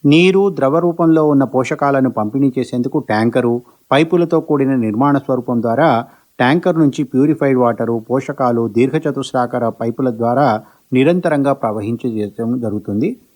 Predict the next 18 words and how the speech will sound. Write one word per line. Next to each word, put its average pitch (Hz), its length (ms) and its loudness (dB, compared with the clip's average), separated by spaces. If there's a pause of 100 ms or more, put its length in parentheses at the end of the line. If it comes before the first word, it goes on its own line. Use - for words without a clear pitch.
(220)
ఈ 175 180 4
నీరు 185 280 4
తగిలేలా 160 640 2 (120)
ఆయా 151 260 2
పైపుల 139 380 0
మధ్య 135 240 0
అక్కడక్కడ 131 480 -2
నెట్ 123 420 0
పాట్లలో 147 640 2 (360)
క్లే 160 240 4
బాల్స్ 156 420 0 (160)
అంటే 131 140 0
మట్టి 127 600 2 (220)
ఉండలను 139 440 2
నింపి 123 560 2
మొక్కలను 123 420 -2
పెంచడం 127 480 -4
జరుగుతుంది. 98 540 -8